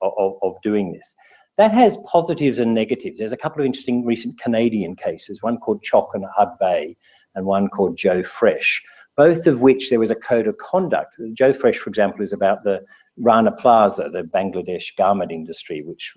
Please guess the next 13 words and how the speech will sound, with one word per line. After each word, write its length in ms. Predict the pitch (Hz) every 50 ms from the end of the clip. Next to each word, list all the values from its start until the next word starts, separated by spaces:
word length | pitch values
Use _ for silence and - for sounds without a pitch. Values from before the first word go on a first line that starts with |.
| -
um, 240 | 90 85 80 85 85 - _ - - - _ - -
uh, 180 | 85 87 87 87 92 - - - 156 202 196 107
led 160 | 101 98 92 95
to 160 | - 107 87
a 20 |
huge 400 | - - - 113 110 104 101 -
collapse 520 | - - 101 95 95 90 - - - - 87
and, 120 | 87 95 90
and 180 | 87 85 87 80
deaths 440 | - 87 82 - - - - - - -
in, 320 | - 92 107 - 98 101 - - 98 98 104 - - - -
of, 240 | - 87 82 - - - -
of 280 | 82 82 82 80 80